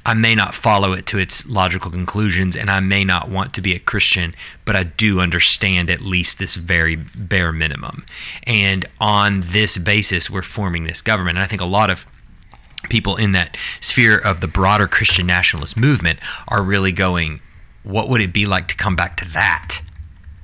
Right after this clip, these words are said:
To come back to that moment when even the liberals or even the people on the other side or even the people that whatever at least had a respect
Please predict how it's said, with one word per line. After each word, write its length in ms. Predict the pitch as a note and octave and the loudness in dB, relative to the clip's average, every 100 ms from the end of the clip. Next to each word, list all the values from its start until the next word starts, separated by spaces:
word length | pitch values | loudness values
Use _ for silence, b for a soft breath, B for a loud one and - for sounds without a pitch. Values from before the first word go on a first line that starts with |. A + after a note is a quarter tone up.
| - - | -18 -6
To 60 | - | -2
come 180 | - A2 | 2 2
back 180 | G2 - | 0 0
to 100 | G2 | 0
that 200 | F#2 - | 0 2
moment 420 | G2 G#2 F2+ - | 2 2 2 0
when 220 | F#2+ F2 - | -2 -2 -2
even 360 | C3+ A#2+ G#2+ F2+ | 0 2 2 0
the 100 | E2 | -2
liberals 800 | E2+ A#2 G#2+ E2 - - - - B B | 2 2 2 -2 -4 -2 -2 -4 B B
or 180 | A#2 - | -6 -4
even 360 | A#2 A#2+ A2 G2 | 0 2 2 0
the 80 | E2+ | 0
people 400 | - G2 G#2 F2+ | -2 0 -2 0
on 120 | F2 | -2
the 120 | D#2 | -4
other 240 | - F2+ E2 | -6 -4 -2
side 540 | - G#2 G2 E2 - | 0 2 2 0 -2
or 80 | G2+ | -4
even 320 | G#2+ A2 G2+ | 0 0 0
the 60 | F#2 | 0
people 380 | G#2+ F#2+ G2 F2 | -2 -2 -4 -4
that 180 | E2+ | -4
whatever 480 | F#2+ F#2+ F#2+ D#2+ D#2 B B B B | -2 0 0 0 -6 B B B B
at 200 | - - | -4 -2
least 360 | F#2+ G#2+ - - | -2 0 0 0
had 180 | F#2+ F2+ | 0 0
a 60 | |
respect 920 | D#2+ F2+ - - - A2 E2 - - | -2 0 4 4 4 2 2 -2 -8